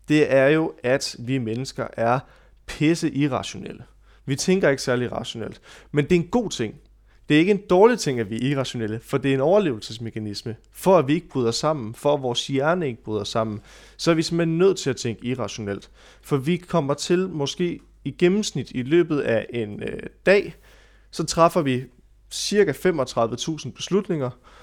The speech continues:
Og hvis vi skulle sidde og køre alle beslutninger, alle femogtredive tusind cirka, igennem system to, så vil vi jo bryde fuldstændig sammen.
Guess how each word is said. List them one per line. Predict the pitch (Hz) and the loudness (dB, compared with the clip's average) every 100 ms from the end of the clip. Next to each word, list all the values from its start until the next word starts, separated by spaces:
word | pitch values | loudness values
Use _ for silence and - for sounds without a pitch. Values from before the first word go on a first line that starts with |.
| - | -8
Og | - | -2
hvis | 135 165 165 | 2 2 0
vi | |
skulle | - 147 | -6 -4
sidde | - 185 208 214 | 4 6 6 4
og | - | 0
køre | - 135 135 - | 0 2 2 4
alle | 185 202 214 - _ | 6 8 6 -2 _
beslutninger, | 156 143 175 185 180 131 110 | -4 -2 0 0 0 -2 -2
alle | 147 156 | -2 -2
femogtredive | - 165 139 139 135 | -2 -4 -2 -2 -2
tusind | - 143 117 95 | -4 -8 -10 -10
cirka, | - 131 151 160 _ - | -2 0 0 -4 _ -8
igennem | 131 170 170 139 | -2 0 0 -4
system | - - - 110 104 _ _ _ _ _ | -6 -6 -6 -8 -8 _ _ _ _ _
to, | - 208 208 - _ - - - _ _ | 0 0 0 -8 _ -20 -20 -20 _ _
så | - 165 | -2 2
vil | 156 180 | 4 6
vi | 170 | 6
jo | 135 | 4
bryde | - 131 | 4 2
fuldstændig | 123 165 - 143 120 | 2 -2 -2 -4 -2
sammen. | 113 127 127 95 | 0 0 0 -10